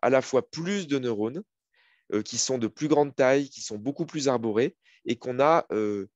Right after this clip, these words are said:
voilà, une densité neuronale plus importante, en particulier dans les couches superficielles du cortex,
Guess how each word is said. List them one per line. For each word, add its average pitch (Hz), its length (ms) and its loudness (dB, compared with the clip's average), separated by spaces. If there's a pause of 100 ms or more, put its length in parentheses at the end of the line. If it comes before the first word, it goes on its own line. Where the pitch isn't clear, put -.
(340)
voilà, 110 300 0
une 110 200 -12
densité 156 560 2
neuronale 120 760 0
plus 143 240 -6
importante, 127 500 -2
en - 100 -2
particulier 131 720 -2 (320)
dans 117 140 4
les 120 120 0
couches - 220 -8
superficielles 135 640 0
du 117 100 -12
cortex, - 540 -2